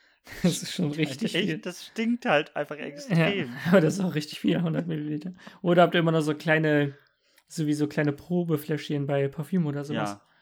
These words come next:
Speaker 1: Immer nur so ein
Speaker 2: Ja,
Speaker 1: paar.
Speaker 2: so zehn Milliliter.
Speaker 1: Ja.
Speaker 2: Ist auch schon viel,
Speaker 1: Ja, zehn ist immer noch
Speaker 2: glaub
Speaker 1: zu
Speaker 2: ich.
Speaker 1: viel. Also ich meine wirklich diese kleinen Teile, die
Speaker 2: Ja,
Speaker 1: man so
Speaker 2: ja, ich
Speaker 1: gratis
Speaker 2: weiß nicht, wie viel die
Speaker 1: mitbekommen,
Speaker 2: haben.
Speaker 1: aber dann halt bloß, ja, wahrscheinlich so zwei, drei Milliliter, wenn überhaupt.
Speaker 2: Ja,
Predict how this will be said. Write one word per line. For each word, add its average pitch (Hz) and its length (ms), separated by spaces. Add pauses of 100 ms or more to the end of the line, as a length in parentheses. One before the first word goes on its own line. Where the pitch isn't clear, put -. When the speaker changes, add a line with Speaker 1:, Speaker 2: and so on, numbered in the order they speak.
(180)
Speaker 1:
Immer 151 140
nur 151 80
so 147 100
ein 147 80
Speaker 2:
Ja, - 80
Speaker 1:
paar. 143 260
Speaker 2:
so 107 300 (580)
zehn 117 380
Milliliter. 104 600 (1300)
Speaker 1:
Ja. 156 320
Speaker 2:
Ist - 140
auch - 120
schon - 200
viel, - 280
Speaker 1:
Ja, 139 120
zehn 147 240
ist 147 140
immer 156 140
noch 139 100
Speaker 2:
glaub - 80
Speaker 1:
zu - 60
Speaker 2:
ich. - 60
Speaker 1:
viel. 143 140
Also 147 160
ich 147 80
meine 160 160
wirklich 165 180
diese 151 220
kleinen 156 520 (380)
Teile, 160 240
die 120 80
Speaker 2:
Ja, 113 60
Speaker 1:
man 107 100
so 110 40
Speaker 2:
ja, 120 80
ich - 40
Speaker 1:
gratis 147 220
Speaker 2:
weiß 143 40
nicht, 180 120
wie - 40
viel - 20
die - 60
Speaker 1:
mitbekommen, 185 260
Speaker 2:
haben. 117 280
Speaker 1:
aber 151 180
dann 151 140
halt 143 160
bloß, 151 500
ja, 143 60
wahrscheinlich 135 320
so 135 160 (300)
zwei, - 260
drei 139 180
Milliliter, 139 460
wenn 131 80
überhaupt. 135 320 (520)
Speaker 2:
Ja, 90 260